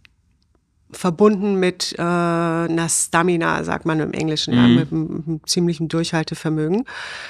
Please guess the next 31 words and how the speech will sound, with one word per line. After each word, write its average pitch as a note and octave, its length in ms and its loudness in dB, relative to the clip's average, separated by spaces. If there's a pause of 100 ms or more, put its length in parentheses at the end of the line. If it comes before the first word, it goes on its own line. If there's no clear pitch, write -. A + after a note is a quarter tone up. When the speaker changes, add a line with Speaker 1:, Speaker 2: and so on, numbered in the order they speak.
(200)
Speaker 1:
Also E3 180 0
es E3 140 -6
kann F3 260 2
ganz F3 220 0
schön F3+ 140 0
gegen F3 280 2
mich E3+ 280 -2
pusten. G#3+ 520 0 (180)
Das E3 200 -4
dauert E3+ 260 0
schon E3 280 -4
ziemlich E3+ 380 -2
lange, E3 220 2
bis D#3+ 180 -4
ich E3 80 -8
da E3 140 -2
mal D#3+ 160 0
vom D#3 280 -4 (160)
Kurs - 300 -2
abkomme. - 460 -8 (800)
Und E3+ 380 0 (200)
das F3+ 200 2
hat, G3 140 0
glaub F3+ 240 2
ich, F3 220 -2
schon F3+ 460 0
auch D3+ 300 0 (300)
geholfen E3 600 0
in F#3+ 180 0
der F#3 160 2
Organisation. F#3+ 880 0